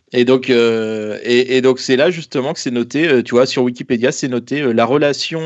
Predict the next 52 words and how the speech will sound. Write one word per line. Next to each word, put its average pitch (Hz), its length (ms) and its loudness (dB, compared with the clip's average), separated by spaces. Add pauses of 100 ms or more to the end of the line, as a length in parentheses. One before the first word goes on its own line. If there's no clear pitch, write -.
(140)
euh, 113 300 2 (460)
euh, 110 200 -4
l'entraîneur 180 520 0
ne 156 80 -4
comptant 170 360 -10
plus 220 160 -14
sur 156 240 -6
lui, 139 260 -12 (360)
euh, 110 1120 -4
son 131 200 0
début 156 180 4
de 160 60 -4
saison 165 260 2
deux 151 120 2
mille 151 140 -4
huit 160 100 -2
deux 151 100 0
mille 147 120 -2
neuf 156 140 2
se - 100 -6
fait 135 140 -4
en 131 80 2
réserve. 131 400 0
La 123 80 2
relation 143 460 -2
entre 127 180 -6
les 117 100 -2
deux 127 140 -2
protagonistes, 143 800 -4 (120)
donc 104 140 -8
Franck 123 200 -4
Dumas 123 200 2
et 120 80 4
toi, 120 260 2
se - 200 0
dégrade 147 500 2
à 117 80 -6
la 120 80 -2
suite 139 200 -10
d'un 123 120 -2
refus 170 380 0
du 147 140 -8
joueur 127 340 2 (340)
d'évoluer 135 380 0
une 160 100 -2
nouvelle 127 240 0
fois 151 160 -2
en 139 80 -4
équipe 127 240 -8
B 131 140 -4
fin - 160 -6
août. 98 300 -10